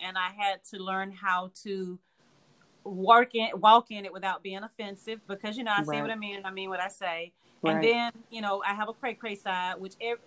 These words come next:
Speaker 1: you know, every once in a while I say something that might be a little funny, um, to people. <laughs> But, I mean, I never thought that God would use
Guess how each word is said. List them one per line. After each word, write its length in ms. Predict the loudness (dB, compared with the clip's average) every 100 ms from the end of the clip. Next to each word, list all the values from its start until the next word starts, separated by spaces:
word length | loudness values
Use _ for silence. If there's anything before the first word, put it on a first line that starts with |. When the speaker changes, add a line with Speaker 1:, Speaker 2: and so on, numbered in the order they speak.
| -16
Speaker 1:
you 80 | -6
know, 100 | -6 -6
every 180 | -6
once 200 | -2 -2 -2
in 60 |
a 60 | 0
while 220 | 4 4
I 80 | 2 -6
say 140 | -14 -12
something 300 | -14 -14 -14
that 160 | -12 -6
might 260 | -6 -6
be 80 | -10
a 80 | -10
little 220 | -10 -12 -10
funny, 360 | -10 -10 -14 -18 _ _ -10 -6
um, 300 | -4 -4 -4
to 60 | -6
people. 500 | -6 -8 -6 -6 -6 -4
<laughs> 80 | 0 2 0 0 0 2 2 2
But, 360 | 2 -2 0 -2 -2
I 80 | -6
mean, 120 | -4 -2
I 80 | -2
never 420 | 0 -2 0 -4 -4 0
thought 280 | 2 2 -2
that 280 | -12 -12 -10
God 240 | -6 -6 -6 -12
would 120 | -18
use 400 | -18 -16 -18